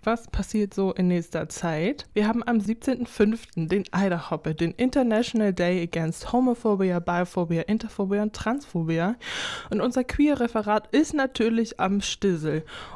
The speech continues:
und hat zu diesem Gedenktag eine Veranstaltung organisiert. Und zwar die Veranstaltung heißt Bühne frei für unsere Stimmen, Open Mic zum Ida Hoppe zweitausendzweiundzwanzig.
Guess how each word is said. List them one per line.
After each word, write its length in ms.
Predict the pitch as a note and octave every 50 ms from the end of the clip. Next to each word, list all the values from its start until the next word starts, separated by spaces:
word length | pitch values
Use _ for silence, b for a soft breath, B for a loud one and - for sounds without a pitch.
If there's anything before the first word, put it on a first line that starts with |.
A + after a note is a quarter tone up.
| B -
und 300 | - C4+ C#4 C4 - -
hat 160 | C4+ B3+ -
zu 80 | - A3
diesem 240 | G#3 G#3 G3+ G3+ F#3+
Gedenktag 840 | F#3+ F#3 - F3+ F3 F3+ F#3 - - - F#3 F3+ F#3+ G3+ - - -
eine 260 | F3+ F3 F3 F3+ F3+
Veranstaltung 680 | - - - G3+ G3+ - - F3+ E3 D#3+ - E3 F3+
organisiert. 680 | F3+ - D#3+ D#3 D#3 D#3 D#3+ - - E3 D#3+ D#3 - -
Und 80 | F3 F3
zwar 180 | - - F3+
die 80 | F#3 F#3
Veranstaltung 640 | - - - G#3+ A3 - - G3 - F#3 E3+ - -
heißt 300 | G#3+ A3+ A#3 - - B B B B B B B
Bühne 260 | - A#3+ B3 B3+ B3+
frei 320 | A#3+ - - - G3+ G#3+ A3+
für 140 | - - -
unsere 420 | A3+ A#3 A#3 A3+ A3+ G#3 G3+ G3+
Stimmen, 480 | - - - - A3 A3 A3+ A3+ A3+ B B B B B
Open 320 | - A3+ B3 A#3+ - G#3+ G3+
Mic 300 | F#3 F3+ F#3 G3 - - -
zum 200 | - - G#3+ F#3+ - F3+
Ida 240 | F3 F3 F3 E3
Hoppe 220 | F3 E3+ - F3 F3
zweitausendzweiundzwanzig. 1400 | - - - D#3+ E3 - - F3+ F3 F3 F3 - - - E3+ F3 F3+ - - F3+ - - - F3 - -